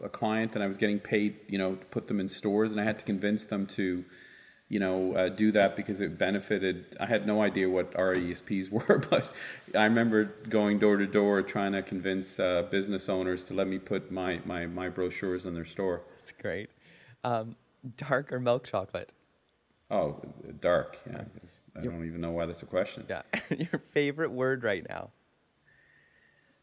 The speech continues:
Speaker 1: My favorite word right now, uh, I've been saying, we have, uh, I had a guy in my class, and I've been just saying it a lot lately 'cause everything is hard, uh, right now at work. Uh,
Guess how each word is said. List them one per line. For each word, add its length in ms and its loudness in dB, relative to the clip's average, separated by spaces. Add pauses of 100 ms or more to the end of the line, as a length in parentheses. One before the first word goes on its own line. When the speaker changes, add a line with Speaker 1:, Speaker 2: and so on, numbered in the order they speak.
Speaker 1:
My 260 4
favorite 640 2
word 340 4
right 260 8
now, 440 4
uh, 640 6
I've 220 4
been 140 2
saying, 480 4
we 140 4
have, 300 6
uh, 240 8
I 40 2
had 160 8
a 40 2
guy 280 4
in 80 4
my 120 4
class, 440 4
and 80 2
I've 60 0
been 120 -4
just 160 -6
saying 240 4
it 80 4
a 40 2
lot 280 6
lately 300 4
'cause 200 -2
everything 360 0
is 100 -6
hard, 640 2
uh, 80 -4
right 240 2
now 260 0
at 80 -4
work. 460 0
Uh, 400 0